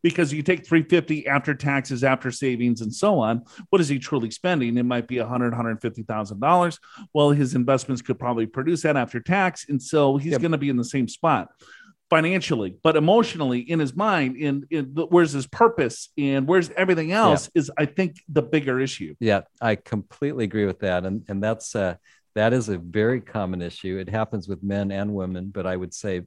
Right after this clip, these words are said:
Speaker 2: least from my experience, it, it, a lot, a lot, a lot of men face this that are used to being very successful in their roles, making a lot of money. So then it's a matter of trying to figure out, well,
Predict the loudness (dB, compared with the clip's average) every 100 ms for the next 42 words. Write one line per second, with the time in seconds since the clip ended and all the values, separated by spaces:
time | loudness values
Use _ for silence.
0 | -8 -8 -8 -6 -6 -6 -8 -10 -10 -12
1 | -18 -18 -16 -10 -4 -4 -4 -6 -4 -4
2 | -2 -2 0 -2 -6 -8 -14 -8 -8 -8
3 | -10 -10 -12 -18 _ -2 0 2 0 -2
4 | -2 -4 -2 -2 -4 -6 -2 -2 -2 -8
5 | -6 -6 -6 -6 -4 -4 -2 -4 -6 -8
6 | -8 -8 -6 -6 -6 -8 -8 -10 -16 -20
7 | _ 0 2 4 4 4 0 -2 -2 0
8 | 0 -2 -4 -4 -4 -4 -4 _ _ _
9 | _ -2 2 2 0 0 4 4 4 0
10 | 0 0